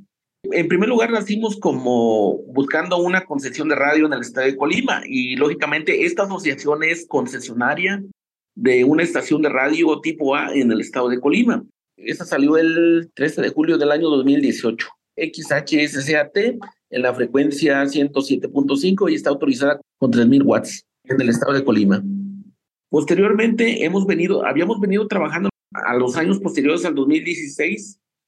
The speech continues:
con organizaciones de diferentes partes del país que les veníamos dando acompañamiento en la tramitología, eh, en la búsqueda de una concesión de radio.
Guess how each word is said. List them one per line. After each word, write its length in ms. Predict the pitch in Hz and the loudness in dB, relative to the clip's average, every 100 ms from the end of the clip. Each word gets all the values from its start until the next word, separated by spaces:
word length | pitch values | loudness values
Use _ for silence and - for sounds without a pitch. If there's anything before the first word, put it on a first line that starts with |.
| _ - | _ -6
con 240 | 123 139 | 0 2
organizaciones 800 | 143 139 147 139 139 165 180 202 | 2 2 2 0 0 0 2 2
de 120 | 190 | 0
diferentes 480 | 147 143 131 143 170 | 0 0 -2 -2 -4
partes 280 | 156 170 185 | -6 -8 -6
del 160 | 180 - | -6 -4
país 380 | 156 185 202 | -2 -2 -2
que 80 | 196 | -2
les 140 | 151 139 | 0 0
veníamos 340 | 139 143 143 | 0 0 -2
dando 220 | 151 175 | -4 -4
acompañamiento 920 | 180 180 143 135 135 156 190 214 226 233 _ _ _ _ - | -4 -4 -2 0 0 0 -2 -4 -6 -10 _ _ _ _ 0
en 260 | 143 147 | 0 2
la 160 | 147 139 | 0 0
tramitología, 1120 | - 143 147 143 131 131 131 180 202 226 - - | 0 0 0 0 0 0 -2 -2 -2 -2 -6 -4
eh, 320 | 139 131 135 | 0 0 0
en 80 | 131 | 0
la 80 | |
búsqueda 300 | 123 160 165 | -2 -2 -2
de 40 | 143 | 0
una 240 | 151 165 | 0 -2
concesión 480 | 131 120 120 120 135 - _ | -6 -8 -8 -4 -4 -4 _
de 200 | - 113 | -6 -2
radio. 440 | 107 160 269 196 | 0 0 0 -2